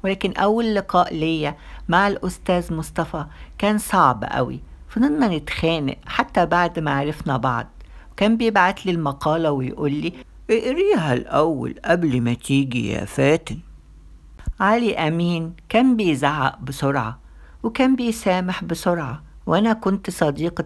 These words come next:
الأستاذة خيرية زوجة الأستاذ علي، والكل كان بيحكي عنه إنه كان بيروق بسرعة، بينما مصطفى أمين كان حازم أكثر من علي أمين.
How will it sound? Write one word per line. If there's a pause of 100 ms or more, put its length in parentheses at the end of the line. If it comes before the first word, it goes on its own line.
الأستاذة
خيرية
زوجة
الأستاذ
علي، (500)
والكل
كان
بيحكي
عنه
إنه
كان
بيروق
بسرعة، (640)
بينما
مصطفى
أمين (120)
كان
حازم (120)
أكثر
من
علي (120)
أمين.